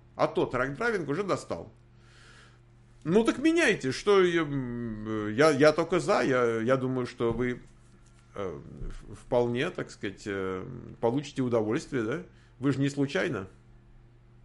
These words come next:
Так, значит,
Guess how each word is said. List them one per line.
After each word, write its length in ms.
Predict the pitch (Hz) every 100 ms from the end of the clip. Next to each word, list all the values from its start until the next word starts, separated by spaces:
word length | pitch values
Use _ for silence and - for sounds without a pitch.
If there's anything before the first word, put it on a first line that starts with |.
| - - - - - - - - -
Так, 240 | 101 85 - - - - -
значит, 540 | 95 101 98 104 95